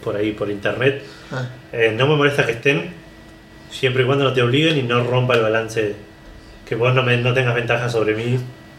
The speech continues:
Speaker 1: teniendo eso.
Speaker 2: A mí me molesta que
Speaker 1: Pero
Speaker 2: sean
Speaker 1: es un, es, es algo choto, como que te molesta.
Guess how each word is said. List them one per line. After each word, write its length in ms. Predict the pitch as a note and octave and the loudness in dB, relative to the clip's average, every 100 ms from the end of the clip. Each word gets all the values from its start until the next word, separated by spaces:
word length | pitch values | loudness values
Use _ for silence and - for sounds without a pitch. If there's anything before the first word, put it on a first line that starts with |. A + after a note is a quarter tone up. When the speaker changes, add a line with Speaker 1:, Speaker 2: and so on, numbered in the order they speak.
| - | -4
Speaker 1:
teniendo 440 | A2+ G#2+ G#2+ G#2 G2+ | -2 0 0 2 2
eso. 220 | G2 F#2+ | 0 -2
Speaker 2:
A 100 | D#3+ | -2
mí 100 | G3+ | 0
me 60 | A3+ | 0
molesta 320 | G#3 G#3 G3+ | 0 0 0
que 120 | F3+ | 0
Speaker 1:
Pero 240 | G#3 A3 | 2 0
Speaker 2:
sean 100 | A3+ - - | -2 -6 -2
Speaker 1:
es 680 | D#3 D#3+ - - - - - - - | 0 0 -4 -10 -10 -10 -14 -12 -2
un, 720 | C#3 C3 B2+ B2 A#2+ A2+ G#2+ G#2 - - - - - - - | 2 2 2 2 2 0 -8 -12 -18 -20 -20 -20 -20 -20 -2
es, 380 | A#2 - - - C3+ | -2 -2 -6 -8 -6
es 220 | B2 B2+ | -2 0
algo 180 | A#2+ A#2 | 2 2
choto, 260 | B2+ - A2 | 0 -2 -2
como 140 | G#2+ | -2
que 80 | G#2+ | 0
te 100 | G#2+ G#2+ - - | 0 -2 -12 -10
molesta. 600 | B2 A#2 A#2+ - A#2 - | 0 2 2 0 -6 -6